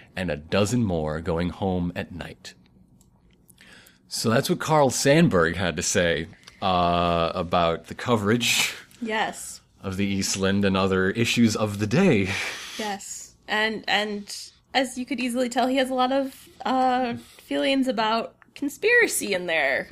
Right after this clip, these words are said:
Speaker 2: and almost.
Speaker 1: And put the system on trial, man.
Speaker 2: Yep.
Speaker 1: It, it all comes back.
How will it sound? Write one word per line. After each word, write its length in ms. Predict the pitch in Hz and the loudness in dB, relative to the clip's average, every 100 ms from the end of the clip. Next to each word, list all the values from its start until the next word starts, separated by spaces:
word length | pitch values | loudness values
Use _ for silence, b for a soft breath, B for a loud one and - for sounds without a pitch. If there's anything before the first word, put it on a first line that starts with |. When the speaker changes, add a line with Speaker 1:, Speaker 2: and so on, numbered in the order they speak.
| _ | _
Speaker 2:
and 380 | 190 196 185 - | 2 2 0 -2
almost. 720 | 320 185 147 - - - - | -2 0 -2 -2 -6 -8 -10
Speaker 1:
And 460 | - 98 98 98 95 - _ _ | -4 -2 0 0 -4 -10 _ _
put 280 | - 107 - | -2 -2 -2
the 80 | 117 | -2
system 440 | - 127 - 123 | 2 2 4 6
on 200 | 127 131 | 6 4
trial, 400 | - 165 170 160 | 4 6 8 6
man. 380 | 143 147 151 123 B B B B - _ _ _ | 4 2 2 0 B B B B -20 _ _ _
Speaker 2:
Yep. 280 | 214 277 - | -10 -10 -6
Speaker 1:
It, 300 | 101 107 104 | -6 -6 -2
it 100 | 95 | 0
all 180 | 104 101 | 0 -2
comes 300 | - 92 - | -6 -12 -12
back. 320 | - - | -16 -16